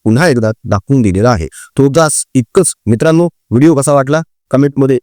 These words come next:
निश्चितच कळवा. डबल एट डबल फाईव्ह झिरो डबल नाईन एट फोर थ्री प्रपंच परिवाराचा नंबर आहे, तुम्हाला स्क्रीनवर पण दिसलेला आहे, या व्हिडिओच्या शेवटी सुद्धा दाखवलेला आहे. या WhatsApp क्रमांकावर आम्हाला संपर्क करा. प्रपंच परिवाराचे सदस्य आणि संघटक बना,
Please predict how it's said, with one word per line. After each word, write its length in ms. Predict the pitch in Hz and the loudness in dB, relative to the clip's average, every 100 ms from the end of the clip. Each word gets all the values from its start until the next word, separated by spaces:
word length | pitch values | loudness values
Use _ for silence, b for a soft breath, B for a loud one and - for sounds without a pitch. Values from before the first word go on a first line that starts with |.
| - | -2
निश्चितच 440 | 110 113 151 160 | -4 0 -2 -2
कळवा. 260 | - 151 165 160 _ _ _ _ _ _ | 0 0 0 -2 _ _ _ _ _ _
डबल 300 | 101 147 180 | -2 2 2
एट 100 | 190 | 2
डबल 300 | 165 143 170 | 0 -2 0
फाईव्ह 220 | 156 160 147 | 2 2 2
झिरो 240 | 165 175 - | 2 0 0
डबल 280 | 101 143 170 | 0 2 4
नाईन 220 | 160 165 | 2 0
एट 160 | - 123 | -2 -2
फोर 180 | - 151 | -2 -2
थ्री 220 | 151 170 - | -2 -4 -2
प्रपंच 320 | 135 156 156 | 0 0 2
परिवाराचा 480 | 143 151 147 139 131 | 2 2 2 0 0
नंबर 300 | 107 123 160 | 0 2 2
आहे, 180 | 156 165 | 2 0
तुम्हाला 260 | 135 120 | 0 -2
स्क्रीनवर 400 | 120 139 147 156 | 0 0 2 2
पण 180 | 156 160 | 0 0
दिसलेला 360 | 147 160 165 170 | 0 0 2 2
आहे, 220 | 156 185 - _ - | 2 -2 -6 _ -4
या 120 | 107 | 0
व्हिडिओच्या 360 | 135 139 143 131 | 2 4 2 2
शेवटी 260 | 117 135 160 | 0 0 0
सुद्धा 240 | 165 160 | 0 0
दाखवलेला 420 | 170 165 190 185 | 0 0 0 2
आहे. 160 | 185 190 - _ _ _ | 0 -2 -6 _ _ _
या 140 | 123 160 | 0 0
WhatsApp 380 | 170 156 - 196 | 2 -2 -2 -2
क्रमांकावर 500 | 180 175 170 170 175 | 0 0 0 0 0
आम्हाला 320 | - 135 135 | 0 0 0
संपर्क 380 | 123 131 127 147 | 0 -2 0 0
करा. 240 | 175 175 196 _ _ _ _ | 0 0 -2 _ _ _ _
प्रपंच 320 | - 156 190 180 | -6 0 0 2
परिवाराचे 480 | 170 165 156 139 | 2 2 2 0
सदस्य 400 | 131 127 160 - | -2 0 0 0
आणि 140 | 139 110 | -2 -2
संघटक 380 | - 120 170 180 | 0 0 0 0
बना, 220 | 180 | 0